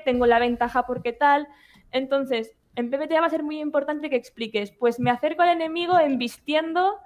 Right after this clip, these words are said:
para tal y tal, tal, porque las consecuencias, el máster, las consecuencias que te va a devolver según la tirada que te salga, dependerá de cómo tú te has posicionado en esa ficción.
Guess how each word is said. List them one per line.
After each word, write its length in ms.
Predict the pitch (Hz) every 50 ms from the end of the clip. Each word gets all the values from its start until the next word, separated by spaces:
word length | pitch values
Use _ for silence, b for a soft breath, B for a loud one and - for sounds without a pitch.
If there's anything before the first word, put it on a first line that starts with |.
| b b b b b _ -
para 260 | 262 247 240 240 240
tal 160 | 277 311 339
y 80 | 330 -
tal, 220 | 285 262 240 247
tal, 340 | - 220 185 180 165 - - _ _ _ _
porque 220 | - 170 - - 220
las 180 | 208 214 -
consecuencias, 1040 | - 240 233 220 - 233 208 214 - 294 339 370 330 - - 220 196 - - - _ _ -
el 140 | - 226
máster, 380 | 226 247 285 294 302 - 359 330
las 220 | 285 226 214 208
consecuencias 720 | - 233 220 214 - 214 202 - 294 320 330 320 311 294 311
que 80 | 311
te 140 | 302 302 294
va 60 | 294
a 20 | 285
devolver 460 | 285 277 277 269 269 269 311 294 285
según 340 | - 233 208 220 226 262 294
la 100 | 302 302
tirada 300 | 302 285 294 285 285 277
que 100 | 285 269
te 140 | 269 247 247
salga, 540 | - 269 285 302 262 233 226 262 285 - b b b b b b b b _
dependerá 480 | - 254 233 247 240 240 226 220 226 240
de 140 | 294 302 302
cómo 200 | 320 311 311 302
tú 80 | 294
te 80 | - 311
has 140 | 294 294 -
posicionado 960 | - - 247 226 - - 262 240 226 - 247 233 214 214 240 277 339 302 240
en 100 | 220 214
esa 220 | 208 208 220 202
ficción. 640 | 202 - 202 - - - - 214 196 190 202 202 -